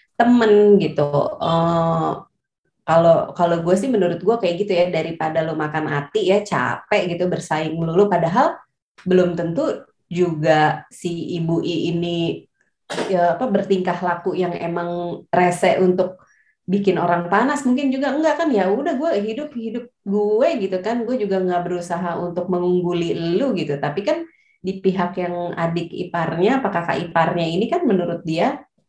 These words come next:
"Kenapa ya kalau setiap kali gue begini, terus ntar dia nggak lama kemudian begitu, begini juga," gitu. Ya pokoknya nggak mau kalah lah gitu. Eh, mungkin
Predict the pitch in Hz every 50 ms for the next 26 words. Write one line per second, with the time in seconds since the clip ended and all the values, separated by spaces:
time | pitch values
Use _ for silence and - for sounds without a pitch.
0 | - - _ - 180 165 165 165 165 196 226 214 190 208 208 - - 156 160 165
1 | - 175 156 - 170 160 160 - - 160 160 160 160 160 160 156 160 160 160 156
2 | 160 156 156 165 - - _ _ _ _ - 170 151 160 175 170 196 233 247 247
3 | 254 254 254 214 - 196 185 196 208 202 190 202 226 226 214 175 143 143 147 151
4 | 151 151 151 156 160 160 156 156 175 185 190 202 196 160 151 143 143 - 151 147
5 | 151 180 160 151 151 165 156 160 151 160 165 165 165 170 170 165 160 156 156 160
6 | 160 160 - - 160 151 147 147 147 143 143 143 143 160 160 175 160 185 202 247
7 | 269 226 202 185 175 170 170 165 165 170 196 214 220 220 233 233 233 233 - 220
8 | 160 - - - - _ - - 151 147 151 - - _ _ - - - 160 160
9 | 151 151 156 151 151 156 156 156 160 165 170 196 202 208 196